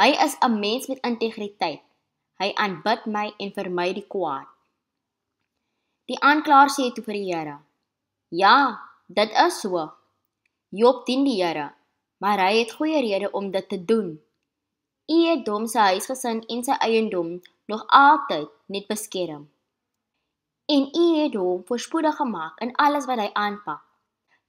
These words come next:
Kyk net hoe ryk is hy. Maar reik nou uit en vat alles wat hy het. Hy sal u verseker in u gesig vloek." "Goed, jy mag hom toets," sê die Here vir die aanklaer.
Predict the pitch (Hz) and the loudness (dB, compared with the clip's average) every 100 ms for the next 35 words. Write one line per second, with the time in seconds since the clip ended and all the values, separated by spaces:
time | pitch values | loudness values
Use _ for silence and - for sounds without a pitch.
0 | - 349 349 359 320 277 208 202 214 196 | 0 0 2 0 2 6 6 4 -4 -4
1 | 160 143 - _ _ _ _ _ _ 196 | -6 -8 -14 _ _ _ _ _ _ 2
2 | 208 220 254 320 311 - 262 - - 233 | 4 4 4 2 4 4 4 2 -8 -6
3 | 233 294 294 285 294 277 247 233 214 214 | 0 2 4 4 4 0 0 0 0 -2
4 | 180 - _ _ _ - 190 202 240 - | -4 -8 _ _ _ -4 -2 0 -2 -2
5 | 247 240 214 - 294 311 - 156 - 190 | -4 -6 -6 -4 -4 -4 -6 -12 -6 -6
6 | 196 190 180 180 - 226 - - 185 - | -6 -10 -12 -10 -8 -8 -10 -10 -8 -8
7 | - _ _ _ _ _ _ _ _ _ | -12 _ _ _ _ _ _ _ _ _
8 | _ _ _ _ - 392 403 - - - | _ _ _ _ -2 -2 -2 -12 -20 -20
9 | _ _ _ 240 240 220 247 240 302 240 | _ _ _ 4 6 4 4 0 0 -4
10 | - - - _ _ _ _ 226 220 202 | -4 -16 -16 _ _ _ _ -4 -2 0
11 | 196 208 208 - 185 185 175 160 151 | 0 -2 -2 0 -2 -4 -8 -8 -10